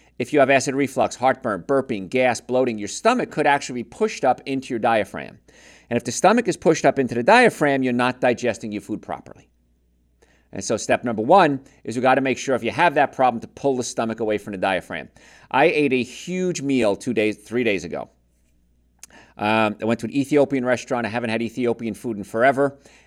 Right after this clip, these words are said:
and I ate way too much food. My stomach, pff, burst up, <laughs> I think, into my, into my diaphragm. And so for three days, I felt fat. My stomach was bloated. I had trouble swallowing. I felt like something caught in my throat.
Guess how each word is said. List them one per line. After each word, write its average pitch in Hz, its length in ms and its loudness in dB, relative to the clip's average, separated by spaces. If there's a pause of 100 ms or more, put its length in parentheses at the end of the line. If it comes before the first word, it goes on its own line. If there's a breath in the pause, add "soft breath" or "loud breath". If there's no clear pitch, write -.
and 113 180 -4
I 113 60 0
ate 113 220 0
way 117 220 0
too 120 180 -8
much 101 180 -4
food. 87 300 -10
My 104 100 -4
stomach, 131 460 0 (500)
pff, - 260 -16 (300)
burst 143 340 2
up, 117 160 0
<laughs> - 0 -
I 104 40 -6
think, 123 300 0
into 123 180 -2
my, 101 280 0
into 113 200 -6
my 110 100 0
diaphragm. 101 560 0 (540 loud breath)
And 117 180 -2
so 131 140 0
for - 100 -8
three 170 280 0
days, 147 320 2
I 107 100 0
felt 92 280 -8
fat. 143 500 0
My 101 120 -10
stomach 147 460 -2
was 131 120 -2
bloated. 135 420 4
I 104 80 2
had 95 100 -4
trouble 95 240 -10
swallowing. 139 640 2
I 95 40 -4
felt 92 220 -6
like 92 200 -10
something - 240 -8
caught - 180 0
in 113 60 -10
my 104 100 -2
throat. 147 460 2